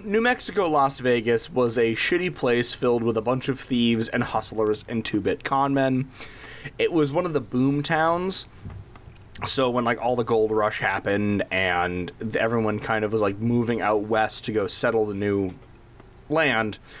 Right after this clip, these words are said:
these boom towns would happen with mining operations, and, uh, it would just attract the worst kinds of people because everyone thought they could come make a buck. And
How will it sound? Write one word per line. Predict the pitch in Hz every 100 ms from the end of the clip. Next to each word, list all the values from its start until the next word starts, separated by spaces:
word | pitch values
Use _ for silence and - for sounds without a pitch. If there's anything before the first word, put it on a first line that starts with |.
| - - - -
these | 120 113
boom | 147 160 156
towns | 147 131 127 113
would |
happen | 110 110 107 107
with | 104
mining | 139 151 147 147
operations, | 143 135 135 131 123 120 123 120 117 110 -
and, | 101 101 101 101 92 - - -
uh, | 110 - -
it |
would | 151 147
just | 147 127
attract | 135 131 - 123 - 120 107
the | 123 104 -
worst | 139 131 151 147 -
kinds | - 127 117 107
of | 110
people | - 143 139 92
because | 95 104 110 98 90
everyone | 120 113 113 107
thought | 104 101 92
they | 98
could | 95
come | - 101 98
make | 90
a | -
buck. | 90 101 - - - - - - - - - - - - -
And | 151 151 151 139